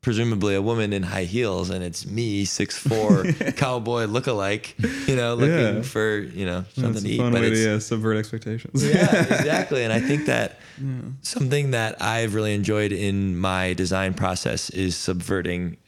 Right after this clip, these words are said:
Speaker 1: um,
Speaker 2: Mm-hmm.
Speaker 1: this idea of the cowboy and bringing it into not only a more contemporary street style space, but also a queer space and a reimagined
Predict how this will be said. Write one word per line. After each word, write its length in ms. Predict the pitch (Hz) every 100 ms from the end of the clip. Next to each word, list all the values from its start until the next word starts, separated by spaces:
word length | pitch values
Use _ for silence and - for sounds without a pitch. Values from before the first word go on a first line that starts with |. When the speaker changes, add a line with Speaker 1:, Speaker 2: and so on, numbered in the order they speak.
| -
Speaker 1:
um, 300 | 101 90 85
Speaker 2:
Mm-hmm. 260 | 82 123 127
Speaker 1:
this 220 | 101 -
idea 440 | 101 90 101 95
of 120 | 87 87
the 100 | 90
cowboy 480 | - 90 87 87
and 140 | 85 87
bringing 300 | 95 95 90
it 120 | 80
into 540 | 80 92 - 87 85 - - - -
not 80 | 135
only 280 | 135 127
a 80 | 113
more 360 | 110 107 107 98
contemporary 680 | - 107 107 107 98 98 95
street 240 | - 143
style 240 | - 127 120
space, 320 | - 123 -
but 160 | -
also 360 | 98 95 - 92
a 40 | 90
queer 480 | - 139 127 120 - - - -
space 600 | - 147 135 120 - - -
and 260 | 113 107
a 220 | - 107
reimagined 1000 | 95 107 113 98 95 98 98 101 98 90